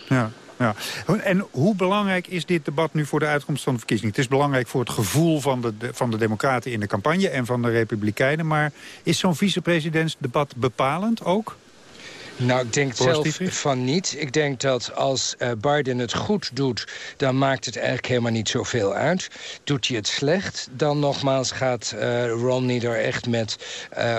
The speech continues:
Speaker 2: een gevoel van door van, eh, we zitten in de stijgende lijn en niemand houdt ons meer tegen.
Speaker 1: Ja.
Speaker 2: Dus voor de Democraten staat er veel op het spel. Maar, eh, als ze het allebei aardig doen,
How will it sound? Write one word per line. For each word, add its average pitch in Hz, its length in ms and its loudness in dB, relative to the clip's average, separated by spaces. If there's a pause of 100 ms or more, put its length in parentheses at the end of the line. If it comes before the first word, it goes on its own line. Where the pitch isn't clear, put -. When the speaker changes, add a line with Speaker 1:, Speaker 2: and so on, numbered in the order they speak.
Speaker 2:
een 113 100 -2
gevoel 117 300 -2
van 113 240 0
door 117 280 0
van, 110 340 -2
eh, 110 220 -2
we 113 100 0
zitten 131 320 0
in 113 80 -2
de 113 60 0
stijgende 113 540 0
lijn 113 220 2
en 110 140 0
niemand 117 280 0
houdt 117 220 0
ons 110 180 -4
meer 107 200 -2
tegen. 131 460 -2
Speaker 1:
Ja. 107 220 2
Speaker 2:
Dus 123 160 -2
voor 131 160 0
de 117 80 0
Democraten 127 560 0
staat 135 240 0
er 123 120 -2
veel 127 240 0
op 113 120 -4
het - 100 -8
spel. 151 340 -2 (320)
Maar, 123 420 2
eh, 120 380 0
als 127 160 0
ze 156 80 0
het 127 140 0
allebei 135 340 2
aardig 127 440 -2
doen, 123 340 0